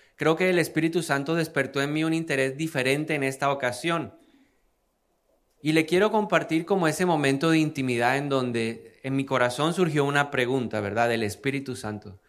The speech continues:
que me dijo, mientras leía ese pasaje y lo repasaba y lo repasaba, él me hizo una pregunta que fue la siguiente: "¿Qué ves en este pasaje? ¿O qué resaltas de este pasaje?".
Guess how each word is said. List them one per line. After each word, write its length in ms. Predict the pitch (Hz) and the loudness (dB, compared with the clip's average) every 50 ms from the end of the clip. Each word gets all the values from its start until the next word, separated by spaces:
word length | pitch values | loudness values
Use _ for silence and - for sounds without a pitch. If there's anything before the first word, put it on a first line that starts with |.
| _ _ _ _ _ _ | _ _ _ _ _ _
que 100 | - 139 | -4 -2
me 160 | 139 139 139 | 0 2 2
dijo, 540 | 143 151 151 151 156 151 151 156 151 156 - - - _ - | 2 2 0 2 4 4 2 2 0 -4 -12 -18 -20 _ -4
mientras 340 | 135 143 139 139 139 139 | -4 -4 -2 2 2 2
leía 420 | 139 139 135 135 139 151 170 190 190 | 4 4 4 4 4 4 4 4 2
ese 140 | 190 202 196 | 2 -2 0
pasaje 420 | - 165 139 - 147 151 165 170 | 0 0 0 2 0 0 2 2
y 40 | 165 | 2
lo 140 | 160 151 151 | 2 4 4
repasaba 680 | 151 147 151 143 127 120 - - 143 151 156 165 165 | 4 2 2 2 -2 0 0 0 2 4 4 4 2
y 40 | 156 | 2
lo 100 | 151 143 | 2 0
repasaba, 520 | 139 135 139 123 120 - 135 131 135 139 | 0 -2 -4 -6 -6 -2 0 0 0 0
él 60 | 139 | 0
me 140 | 143 143 143 | -2 -4 -6
hizo 120 | 139 - 156 | -6 -6 -2
una 160 | 147 143 143 | -2 -2 -2
pregunta 420 | - 127 127 123 127 131 131 139 135 | -2 -6 -4 -4 -4 -4 -6 -6 -6
que 80 | 131 | -6
fue 160 | 120 - 117 117 | -8 -6 -6 -6
la 80 | 120 | -6
siguiente: 480 | 117 - 120 107 101 92 87 - _ _ _ _ _ _ _ _ _ _ _ - | -8 -10 -10 -10 -10 -10 -12 -16 _ _ _ _ _ _ _ _ _ _ _ -2
"¿Qué 220 | - 180 190 196 | 2 4 4 6
ves 380 | 190 208 214 214 208 196 202 - | 6 6 6 6 6 4 2 0
en 120 | 135 127 123 | 0 -2 -2
este 200 | 123 - - 117 | -4 -6 -10 -10
pasaje? 500 | - 107 95 - - 80 90 98 98 _ _ _ _ _ _ _ - | -10 -10 -12 -12 -14 -18 -20 -20 -20 _ _ _ _ _ _ _ -10
¿O 140 | - 135 - | -8 -4 0
qué 120 | 160 175 | 2 2
resaltas 720 | 175 185 202 190 196 - 214 202 202 202 190 190 143 131 | 4 4 4 2 2 4 6 8 8 8 6 2 -2 -2
de 60 | 123 127 | -2 -4
este 200 | 123 - 147 120 | -4 -4 -8 -6
pasaje?". 480 | - 117 110 - 98 90 87 92 - | -6 -6 -8 -8 -12 -12 -14 -16 -20